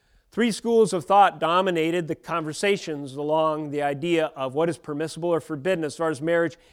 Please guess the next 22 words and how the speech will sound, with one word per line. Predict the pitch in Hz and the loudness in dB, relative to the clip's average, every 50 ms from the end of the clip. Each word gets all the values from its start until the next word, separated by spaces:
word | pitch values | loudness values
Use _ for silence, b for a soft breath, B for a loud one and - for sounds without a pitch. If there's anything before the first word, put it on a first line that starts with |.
| b - | b -12
and | 143 147 | -10 -8
divorce | 143 135 160 170 165 156 - - | -4 0 2 2 2 0 -2 -8
were | 120 | -14
concerned. | - 147 139 120 - 196 185 175 147 123 107 - _ _ _ _ _ _ _ _ _ _ _ | -14 -14 -12 -8 -4 -2 -2 -2 -4 -6 -10 -18 _ _ _ _ _ _ _ _ _ _ _
The | - 185 | 0 4
rabbis | 196 220 233 226 226 214 208 202 151 | 6 6 6 6 6 4 4 4 2
were | 202 202 | 0 -2
divided, | 175 185 185 214 220 220 196 160 131 127 135 | 0 2 4 6 6 6 4 2 0 -4 -8
and | 139 139 143 | -10 -10 -6
one | 147 170 202 214 202 | -2 -2 0 0 0
big | 180 208 190 156 | 0 0 0 -2
school | - - - 202 202 196 | -6 -2 2 4 4 4
with | 190 175 - | 4 2 -2
big | 190 180 156 | -4 -6 -4
followers | - 185 180 185 185 190 190 180 - | -2 0 0 2 2 0 -2 -4 -4
said, | - - 180 180 185 185 180 175 b b b b b b | -4 -2 0 0 0 0 -4 -8 b b b b b b
"Only | 160 185 214 220 247 262 254 254 247 | -4 0 2 2 2 2 2 2 0
if | 226 - - | 0 -2 -2
your | 208 190 175 147 147 - _ _ _ | -2 -4 -4 -4 -8 -14 _ _ _
wife | - 160 170 180 180 - | -6 -2 -2 -2 -2 -2
is | 180 165 147 | -6 -6 -4
unchaste | 165 160 160 - - 175 165 151 131 - - - | -4 -4 -4 -4 -4 -2 -2 -2 -4 -6 -14 -20